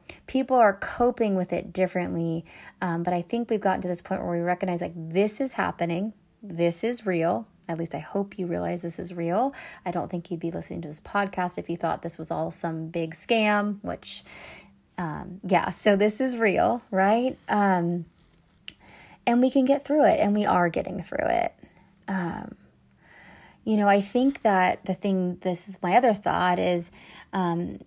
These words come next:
you know, kind of feeding into how everyone is coping different with the pandemic, um, because everyone is in very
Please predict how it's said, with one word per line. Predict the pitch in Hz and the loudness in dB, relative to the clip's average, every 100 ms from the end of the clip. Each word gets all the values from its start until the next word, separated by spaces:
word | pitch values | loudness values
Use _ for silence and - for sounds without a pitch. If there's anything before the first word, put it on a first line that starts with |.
| - | -8
you | 196 185 | -2 0
know, | 170 170 - - | 0 -2 -4 -10
kind | - 185 | -4 -2
of | 170 156 - - | -2 -4 -10 -8
feeding | 220 214 190 | -2 2 2
into | 180 180 180 | 2 0 0
how | 170 | 2
everyone | - 190 208 190 175 | 4 4 4 2 2
is | 170 | 0
coping | - 170 175 175 175 | 0 -2 0 -4 -2
different | 196 208 - 165 - | 0 2 2 0 -2
with | - 170 | -4 -6
the | 165 | -6
pandemic, | 180 160 160 165 165 165 170 - - - - - - | -4 -4 -2 -2 0 -2 -4 -10 -20 -18 -16 -12 -4
um, | 175 165 | -2 0
because | 170 170 175 175 | -2 -2 -2 0
everyone | 170 196 185 185 180 180 180 185 180 | 0 2 2 2 2 0 0 0 0
is | 185 180 | 0 0
in | 196 180 | 0 2
very | 170 185 196 190 185 | 2 2 2 0 -2